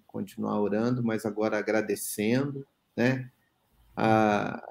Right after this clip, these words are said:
as, as irmãs aqui, cunhadas, estão se falando aqui, se encontrando,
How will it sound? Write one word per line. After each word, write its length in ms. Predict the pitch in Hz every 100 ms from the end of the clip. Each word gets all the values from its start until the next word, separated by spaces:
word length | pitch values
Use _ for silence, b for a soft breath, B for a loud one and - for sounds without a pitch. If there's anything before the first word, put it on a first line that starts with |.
| 101
as, 400 | 101 101 - -
as 280 | 101 107 107
irmãs 560 | 120 113 117 123 123
aqui, 600 | 104 - 123 127 123 117 -
cunhadas, 680 | 101 104 123 131 120 113
estão 240 | 107 - 117
se 180 | -
falando 680 | 117 - 107 113 135 139 123
aqui, 340 | 104 - 139 139
se 160 | -
encontrando, 920 | 123 123 113 101 - 139 147 143 139